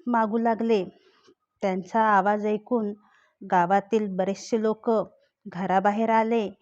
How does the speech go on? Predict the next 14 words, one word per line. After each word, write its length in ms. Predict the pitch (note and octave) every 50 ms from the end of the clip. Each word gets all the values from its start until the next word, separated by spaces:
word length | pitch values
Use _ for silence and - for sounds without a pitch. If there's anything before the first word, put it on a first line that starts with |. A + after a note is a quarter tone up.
| _ _ _ _ _ -
एवढ्या 340 | F#3+ F3+ F3+ F#3 G3+ G#3 G3+
रात्री 380 | G#3 G3+ G#3 - A#3 A#3 A3 G3 - _ -
काय 160 | F#3+ F3+ F#3
प्रकार 420 | - - G#3 G3 - A3+ G#3+ A3+ A3 - _ _ _ -
आहे 320 | G3+ G3 F3+ G#3+ A3+ G#3+ G3+ F#3 -
हे 80 | G#3+ F#3+
बघण्याकरिता 880 | F3 F#3+ F3 F3 F#3+ G#3+ G#3+ G#3+ A#3+ A3+ A#3 A3+ A3+ - A#3 G#3+ F3 F#3 - _ _ _ _ _ _ _ _ _ -
आणि 240 | - F3 F3+ F#3+ G3 G3 -
त्या 100 | G#3+ G#3
चौघांनी 800 | G#3 - G3+ F#3 F#3 G3+ G#3 G#3+ G#3 G#3+ A3 A3 A3 G#3 F#3 G3 - _ _ _ _ _ _ _ -
त्यांच्यासोबत 680 | G#3 F3+ F3+ F#3 - G#3 G3+ - A#3+ G3+ G3 A3 G3+ F#3 F3+ - _ _ _ _ - _ _ _ _ _ _ _ _ -
घडलेला 640 | G3+ F#3+ G3+ F#3+ E3 F3+ G3+ G#3 G#3 G#3+ G#3+ G#3+ - - -
सगळं 340 | - - A3 F#3 G#3 A3 A3
प्रकार 540 | A3 - A#3 A3 G#3+ - - G#3+ F#3+ F#3